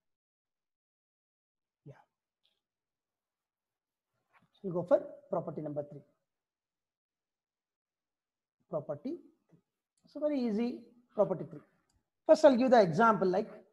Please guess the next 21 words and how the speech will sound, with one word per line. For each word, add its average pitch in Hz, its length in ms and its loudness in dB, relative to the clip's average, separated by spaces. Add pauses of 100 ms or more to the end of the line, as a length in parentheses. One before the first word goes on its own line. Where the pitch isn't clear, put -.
(400)
with 185 180 -6
example, 202 460 0
then 233 200 2
I'll 208 140 2
go 185 140 0
for 190 160 0
proof. 156 320 -8 (800)
See 294 140 -2
that 196 400 4 (220)
two, 240 320 -2 (720)
three, 208 360 -2 (520)
four, 185 340 -4 (1000)
one, 190 420 -2 (200)
seven, 196 680 -4 (260)
nine, 170 460 -8 (1080)
two, 277 340 -4 (300)
three, 208 300 -2 (220)
four. 156 120 -20 (1500)
Look 277 160 -6
at 185 100 -4
here. 135 160 -12